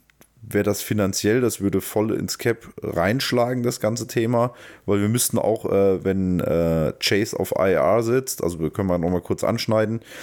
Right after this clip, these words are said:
er muss dann mindestens sechs Wochen aussetzen, wenn er drauf ist, wird aber dann den Roster-Spot quasi frei machen.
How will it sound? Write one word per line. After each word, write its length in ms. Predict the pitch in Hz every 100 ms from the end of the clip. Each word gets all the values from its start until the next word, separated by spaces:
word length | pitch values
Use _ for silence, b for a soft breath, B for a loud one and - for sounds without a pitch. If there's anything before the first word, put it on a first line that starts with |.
| B B
er 100 | -
muss 200 | 107 117
dann 180 | 110 107
mindestens 500 | 120 135 117 117 104
sechs 340 | 110 110 -
Wochen 380 | 98 104 95 95
aussetzen, 640 | - 110 127 127 123 117 95
wenn 100 | 104
er 120 | 95
drauf 340 | - 95 92
ist, 340 | - 139 - -
wird 160 | 101
aber 200 | - 95
dann 160 | 92 98
den 160 | 87
Roster-Spot 560 | 87 95 - 90 - 87
quasi 360 | - 85 80 82
frei 280 | 73 76
machen. 260 | 82 71